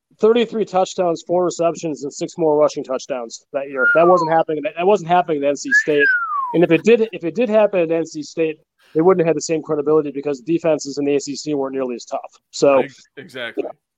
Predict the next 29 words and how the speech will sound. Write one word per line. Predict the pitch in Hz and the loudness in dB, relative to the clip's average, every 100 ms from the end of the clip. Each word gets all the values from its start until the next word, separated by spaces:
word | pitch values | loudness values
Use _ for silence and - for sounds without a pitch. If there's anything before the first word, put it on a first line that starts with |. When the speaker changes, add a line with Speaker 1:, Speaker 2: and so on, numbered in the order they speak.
| _ _ | _ _
Speaker 2:
exactly. | 127 123 127 104 92 | -16 -10 -10 -10 -20
So | - 147 135 123 _ _ _ | -10 -6 -6 -8 _ _ _
him | 151 180 175 165 160 _ - | -8 -8 -10 -16 -20 _ -12
coming | 160 160 | -12 -10
to | 143 | -12
Wisconsin | 139 147 135 - 110 113 | -14 -12 -14 -14 -20 -14
made | 117 117 | -12 -12
him | 123 | -14
a | 110 | -18
third | - 113 107 | -14 -14 -14
round | 104 104 | -18 -20
pick. | 120 104 _ _ _ _ _ - | -18 -18 _ _ _ _ _ -20
Um, | 120 123 123 117 _ _ _ | -10 -8 -8 -12 _ _ _
but, | - 147 147 | -4 -4 -4
you | 147 | -8
know, | 160 160 160 | -8 -8 -12
people | 180 180 | -18 -12
are | 180 | -12
gonna | 175 175 | -10 -12
compare | 160 143 - 143 170 156 135 127 _ _ _ - | -14 -18 -14 -10 -8 -6 -8 -12 _ _ _ -18
Graham | 131 143 156 131 | -10 -8 -8 -8
Mertz | 147 165 156 - - _ _ | -8 -8 -10 -20 -20 _ _
to | - 143 139 131 135 _ | -14 -12 -12 -14 -18 _
this | 139 123 - | -18 -18 -18
transfer | - - 147 170 170 160 151 | -18 -12 -10 -10 -12 -16 -14
quarterback | - 151 147 139 131 | -12 -10 -8 -8 -10
who | - 139 | -12 -12
was | 127 - | -12 -14
seasoned, | - 185 147 123 123 | -16 -16 -16 -18 -20